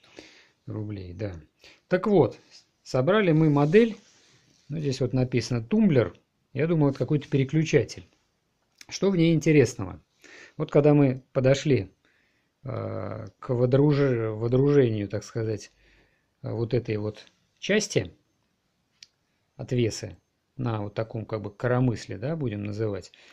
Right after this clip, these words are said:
я вот заметил, что здесь вот в этих двух, а, кубиках нет отверстия, в которое можно, оно могло бы встать, да? Ну-ка вот сюда вот. Ставь, Кирилл.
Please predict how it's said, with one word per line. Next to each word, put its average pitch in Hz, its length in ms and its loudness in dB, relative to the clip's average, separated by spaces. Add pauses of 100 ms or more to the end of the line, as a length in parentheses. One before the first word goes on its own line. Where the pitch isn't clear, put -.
(140)
я 151 160 0
вот 165 100 -2
заметил, 151 380 2
что - 200 -4
здесь 170 280 -4 (540)
вот 117 240 -6
в 131 80 2
этих 113 280 -2
двух, 120 400 -4 (180)
а, 104 460 -8
кубиках - 560 -4 (300)
нет 160 300 -2 (180)
отверстия, 143 640 0 (200)
в - 60 -20
которое 156 360 -4
можно, 131 360 -2 (800)
оно 123 180 -4
могло 135 300 2
бы 139 100 2 (160)
встать, 107 440 0
да? 143 180 -4 (100)
Ну-ка 127 220 -10
вот 104 100 -8
сюда 113 300 -6
вот. 90 140 -12 (720)
Ставь, - 340 -6
Кирилл. 92 380 -12